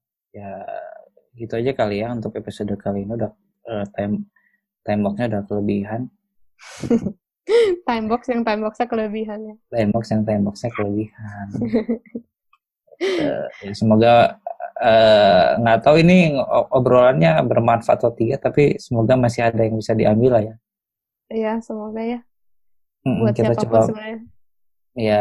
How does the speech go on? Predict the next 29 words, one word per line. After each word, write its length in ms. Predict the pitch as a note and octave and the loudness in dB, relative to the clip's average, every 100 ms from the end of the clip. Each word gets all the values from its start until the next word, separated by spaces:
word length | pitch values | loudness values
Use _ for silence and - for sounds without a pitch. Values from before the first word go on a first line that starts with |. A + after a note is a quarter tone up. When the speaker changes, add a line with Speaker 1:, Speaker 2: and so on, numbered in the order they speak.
| G2+ | 0
Speaker 1:
buat 180 | G2+ G2+ | -2 -4
siapapun. 480 | - G2+ G2 G#2 G#2 | -6 -4 -4 -2 -2
Kita 140 | G#2+ A2+ | 0 0
mencoba 300 | A2+ A2 A2 | 0 2 4
mengisi 500 | A2 A2 G#2 - A2 G#2+ G#2+ G#2+ | 4 2 -4 -2 0 0 0 0
konten 460 | G#2+ G#2+ G#2+ A2 A2 | -2 -2 0 0 0
supaya 240 | G#2+ G#2+ G#2+ | 0 -2 -2
tidak, 640 | G2+ G2+ G#2 G#2 G2+ _ | 0 0 2 0 -2 _
eh, 220 | - G2+ G#2+ | -10 -8 -8
ini, 280 | G#2+ A#2 A2+ | -8 -10 -10
tidak 380 | G#2+ G#2 G#2 G#2 G#2 G#2 - | -8 -6 -6 -6 -6 -8 -12
sepi 480 | - _ - G#3+ - | -20 _ -2 -2 -2
gitu 240 | A#2 A2 | -4 0
ya. 140 | C3+ D#3+ _ _ _ _ _ _ | 0 0 _ _ _ _ _ _
Speaker 2:
Mm-mm. 200 | G#3 - | -18 -14
Speaker 1:
Karena 220 | F3+ A#2+ A#2+ | -8 -4 -2
kita 160 | C3 | 0
juga 160 | C3+ B2 A#2 | 0 0 0
nggak 160 | A2+ | -2
tahu 100 | B2+ | -2
mau 120 | C#3 A#2+ | -2 -4
ngapain. 480 | A#2+ A#2 A#2+ A#2 A#2+ A#2 _ _ _ _ _ _ _ | -4 -4 -4 -4 -6 -12 _ _ _ _ _ _ _
Speaker 2:
<laughs> 880 | - - C#4+ A3+ - - A3+ A#3 _ _ - A2+ A#2 _ - - - _ _ _ _ _ _ - - - _ _ | -12 -4 -2 0 -4 -4 -6 -6 _ _ -8 -8 -10 _ -20 -20 -20 _ _ _ _ _ _ -18 -16 -18 _ _
Speaker 1:
Nggak 200 | D3 C3+ | -4 -2
sih, 100 | A#2 | 2
lo? 100 | A#2 C3+ | 2 0
Speaker 2:
Oke. 340 | - C4 A#3+ A#3 A#3 A#3+ C#4+ - | -4 0 0 0 -2 -4 -8 -12
Speaker 1:
Udah 200 | - B2 | -4 -2
mulai 320 | B2 A#2 B2+ | -2 -6 -4